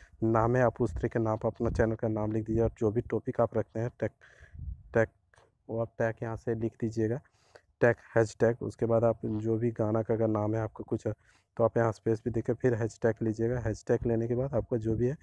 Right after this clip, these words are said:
अनमोल मिठू, मैंने अपने चैनल का नाम लिखा है। उसके बाद फिर से आप यहाँ से स्पेस दीजिए, स्पेस देने के फिर से हैज लीजिएगा। हैज लेने के बाद आपको जो भी है, राहुल, जो भी गाना का आपका सॉन्ग है, वो आप लीजिएगा, ठीक है। तो ज़्यादा लंबा आपको इसका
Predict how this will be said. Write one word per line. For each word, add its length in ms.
अनमोल 380
मिठू, 460
मैंने 220
अपने 220
चैनल 280
का 120
नाम 260
लिखा 240
है। 140
उसके 200
बाद 180
फिर 140
से 140
आप 160
यहाँ 100
से 160
स्पेस 200
दीजिए, 220
स्पेस 220
देने 180
के 40
फिर 160
से 180
हैज 220
लीजिएगा। 340
हैज 220
लेने 200
के 100
बाद 160
आपको 220
जो 200
भी 140
है, 200
राहुल, 640
जो 300
भी 140
गाना 260
का 120
आपका 180
सॉन्ग 440
है, 60
वो 200
आप 200
लीजिएगा, 320
ठीक 160
है। 400
तो 120
ज़्यादा 320
लंबा 240
आपको 220
इसका 300